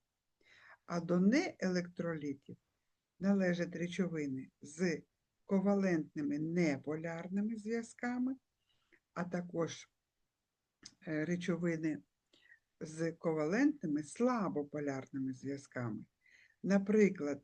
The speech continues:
е, також до неелектролітів відносяться речовини з прост-, прості і більшість органічних речовин. Також, діти, до неелектролітів відносяться оксиди.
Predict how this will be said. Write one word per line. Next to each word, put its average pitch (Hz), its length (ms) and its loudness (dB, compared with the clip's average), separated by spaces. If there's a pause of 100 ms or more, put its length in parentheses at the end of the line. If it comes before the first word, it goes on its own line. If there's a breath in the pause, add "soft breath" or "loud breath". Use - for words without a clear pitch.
(140)
е, 156 240 -2
також 190 500 0
до 190 160 0
неелектролітів 151 1000 0
відносяться 156 680 -4
речовини 165 600 -4 (460 loud breath)
з - 120 -20
прост-, - 600 2 (160)
прості 196 800 0 (420)
і 185 120 2
більшість 214 720 0
органічних 151 760 -4 (100)
речовин. 139 640 -6 (640 loud breath)
Також, 190 360 4
діти, 196 280 2
до 175 180 2
неелектролітів 160 1120 0 (340)
відносяться 156 840 -2 (120)
оксиди. - 720 -10